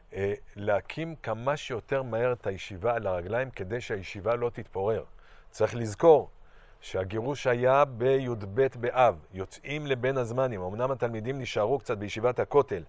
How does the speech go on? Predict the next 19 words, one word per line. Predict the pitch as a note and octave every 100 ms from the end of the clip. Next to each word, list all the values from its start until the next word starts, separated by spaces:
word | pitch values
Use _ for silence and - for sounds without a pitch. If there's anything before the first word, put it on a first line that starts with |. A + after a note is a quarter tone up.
| - - - -
אבל | F#2+ G#2+
יוצאים | A2 G2 D#3+ D3+
לבין | C#3 C#3
הזמנים. | C3+ A#2+ B2 F#2 D#2+
שיעור | - B2+ C3
א' | D3 D3
חדש, | C3+ B2+ C#3 B2+
לאיפה | B2 C#3 D#3+
הוא |
צריך | B2+ C#3 A#2+
להגיע? | B2 A2+ A#2+ D#2+ - - -
לאיפה | G2+ A#2+ C3 C#3+
הוא | C3+
הולך? | A#2+ -
לשם, | G2 F#2 C#3+ C#3 B2+
לכאן, | G#2 - C3+ C3+ A2+
לגוש | G#2+ G2+ G2+ A#2+ -
קטיף | A#2 G#2
הזה? | A2+ A2+